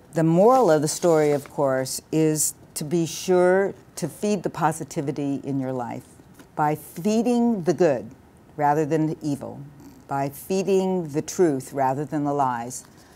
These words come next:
by feeding the joy rather than the sorrow. You unleash the possibilities for positivity in your life and allow more of that to happen. If you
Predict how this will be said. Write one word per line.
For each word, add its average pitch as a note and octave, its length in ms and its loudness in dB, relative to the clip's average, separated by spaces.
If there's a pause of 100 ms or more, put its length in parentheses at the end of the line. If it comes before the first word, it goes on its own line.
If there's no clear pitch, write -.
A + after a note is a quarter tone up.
(560)
by C#3 260 -2
feeding G3 480 0
the D#3 100 2
joy E3 520 4
rather C#3+ 360 2
than C#3 180 -4
the C3+ 80 -2
sorrow. B2 640 -2 (360)
You D#3+ 200 2
unleash E3 580 2
the G3 140 -4
possibilities D3+ 880 -2
for - 160 -8
positivity D3 1000 -2
in E3 180 0
your D#3 160 2
life A#2+ 360 -2 (500)
and D#3 180 -2
allow E3 680 4 (100)
more D#3 540 4
of C3 220 -6
that C#3 300 2
to D#3+ 40 -10
happen. C#3 560 -6 (640)
If D#3+ 180 -4
you D3+ 160 -4